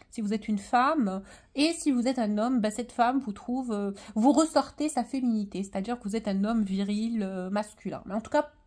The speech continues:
moi, je parle en tant que femme, donc je vais continuer à vous dire comme si... Bon, prenez selon vous, hein, on a l'habitude maintenant. Voilà, c'est ce que je vous disais, c'est que cette personne a de l'attirance très, très, très, très puissante pour vous. Je pense que sur le plan du chakra du cœur, cette personne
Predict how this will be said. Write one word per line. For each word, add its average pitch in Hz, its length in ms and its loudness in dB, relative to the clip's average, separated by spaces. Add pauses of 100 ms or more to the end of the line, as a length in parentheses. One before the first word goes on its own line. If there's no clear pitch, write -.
moi, 254 220 4
je 277 80 -10
parle 285 360 2
en 233 100 0
tant 247 180 -2
que 233 120 -4
femme, 240 380 0
donc 220 200 -2
je - 100 -20
vais 233 200 -4
continuer 220 480 -6
à 233 60 -2
vous 202 140 -4
dire 247 220 -6
comme 196 160 -2
si... 240 280 -6 (380)
Bon, 254 100 6
prenez 330 300 0
selon 311 320 2
vous, 302 240 0
hein, 214 260 -2
on 190 320 -6
a 202 60 2
l'habitude 233 460 -2
maintenant. 185 280 -8 (500)
Voilà, 226 360 2
c'est - 180 -8
ce - 60 -10
que 277 80 -2
je 220 80 0
vous 220 80 0
disais, 196 360 0
c'est 370 160 -4
que 202 80 -8
cette 214 160 -8
personne 294 600 0
a 262 100 -2
de 240 80 0
l'attirance 247 720 -4
très, 349 380 0
très, 320 340 -2
très, 339 320 -6
très 339 260 -8
puissante 302 640 -2
pour 247 240 -4
vous. 294 360 2 (320)
Je 226 160 2
pense 302 520 2
que 247 280 -4
sur 285 220 0
le 277 120 2
plan 285 160 0
du 240 140 0
chakra 285 420 -2
du 233 160 -4
cœur, 285 320 -2
cette - 240 -8
personne 254 540 -2